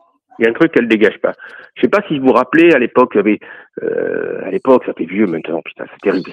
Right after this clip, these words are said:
ça. Euh, entre Guito et, et Drou, il y a les tweets, tout ce qu'ils envoient. Il y avait, il y avait un, il y avait une ambiance. Il y avait Bernard Laporte qui est inimitable. Alors qu'on l'aime ou qu'on l'aime pas, je veux dire,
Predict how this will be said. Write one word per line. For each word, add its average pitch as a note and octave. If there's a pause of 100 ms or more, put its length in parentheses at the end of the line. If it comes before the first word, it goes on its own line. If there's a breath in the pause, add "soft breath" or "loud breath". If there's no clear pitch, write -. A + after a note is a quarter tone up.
ça. - (640 loud breath)
Euh, F2 (800)
entre -
Guito B2+
et, F#2+ (220)
et -
Drou, G3+ (240 soft breath)
il -
y -
a -
les G3+
tweets, A#3+
tout A2
ce -
qu'ils A#3
envoient. B2+
Il -
y -
avait, D3
il B2+
y -
avait C3
un, F#3
il C#3
y D3+
avait D3
une D#3+
ambiance. F3+
Il -
y -
avait -
Bernard G#2+
Laporte D3+
qui -
est -
inimitable. B2+
Alors -
qu'on -
l'aime A2+
ou F#2+
qu'on G2+
l'aime F#2+
pas, D#3
je -
veux F#2+
dire, C3